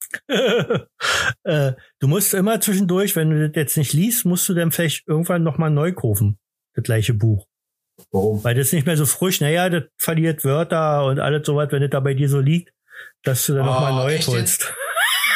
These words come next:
Speaker 1: Ja.
Speaker 2: Scheiße.
Speaker 1: Ja,
Speaker 2: Ja, dann
Speaker 1: ja,
Speaker 2: kauf
Speaker 1: das
Speaker 2: ich
Speaker 1: wusstest du
Speaker 2: direkt
Speaker 1: nicht.
Speaker 2: nochmal im Abo.
Speaker 1: Ja,
Speaker 2: Alle,
Speaker 1: ja.
Speaker 2: alle zwei Wochen eins.
Speaker 1: Genau.
Speaker 2: <laughs>
Speaker 1: Nee, jetzt haben gerade, jetzt haben gerade zwei irgendwie die Idee gehabt. Ähm,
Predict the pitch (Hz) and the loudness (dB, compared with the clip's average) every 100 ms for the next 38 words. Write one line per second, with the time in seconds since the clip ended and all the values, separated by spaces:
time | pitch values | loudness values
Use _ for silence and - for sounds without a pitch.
0 | - - - - - - _ 165 175 170 | 0 0 -2 0 -2 -2 _ -4 -2 0
1 | - - 151 147 151 147 147 147 - - | 0 0 0 0 0 0 0 -2 -4 -2
2 | 117 - _ 143 - 143 147 151 147 143 | -2 -4 _ -4 -2 -4 0 0 0 0
3 | 143 127 131 151 156 151 131 123 160 156 | 0 0 -2 -2 -2 0 0 0 0 0
4 | 156 151 143 131 120 143 156 160 156 151 | 0 -2 -2 0 0 0 0 0 0 -2
5 | 156 - 143 131 139 131 107 107 104 - | -2 -2 -2 0 0 0 0 0 -2 -4
6 | 151 143 143 135 165 - - - - - | -2 0 2 0 -2 -6 -8 -8 -8 -12
7 | _ _ _ _ _ 151 139 147 151 160 | _ _ _ _ _ -2 0 0 0 0
8 | 170 165 - 147 160 151 156 151 - 147 | 2 0 0 0 0 0 -2 -2 -2 0
9 | 165 147 143 139 120 123 214 208 143 170 | 0 0 2 2 2 2 0 0 0 -2
10 | - _ _ _ _ _ _ - _ 139 | -8 _ _ _ _ _ _ -20 _ -2
11 | 135 135 135 135 | 0 2 2 0